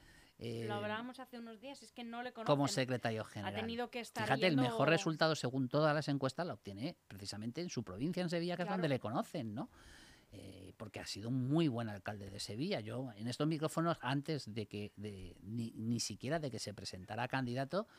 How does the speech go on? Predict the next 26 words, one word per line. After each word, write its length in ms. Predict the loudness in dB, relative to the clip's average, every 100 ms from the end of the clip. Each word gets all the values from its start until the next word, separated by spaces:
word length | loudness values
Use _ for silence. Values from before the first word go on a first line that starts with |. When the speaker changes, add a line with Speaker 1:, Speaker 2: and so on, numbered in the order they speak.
| -20 -20 _
Speaker 1:
yo 80 | -4
decía 280 | 0 0 2
que 120 | 4
ahí 140 | 4
teníamos 520 | 4 4 4 4 2
también 340 | 2 2 2 2
un, 560 | 0 -2 -6 -10 -14 -6
un 160 | 0
valor 240 | 4 4 2
a 60 |
cuidar 400 | 2 0 0 0 0
dentro 240 | 0 0
del 120 | 0
Partido 300 | -2 -2 -4
Socialista, 440 | -4 -4 -6 -4 -4
porque 220 | -4 -6
yo 100 | -6
le 100 | -6
conozco 320 | -4 -4 -4
personalmente 800 | -6 -6 -6 -6 -4 -4 -4 -6 -8 -18 -20 -20 -10
y 140 | 0 2
sé 220 | 2 2
que 140 | 0 -2
es 100 | 2
una 160 | 2
persona, 520 | 0 -2 0 2 2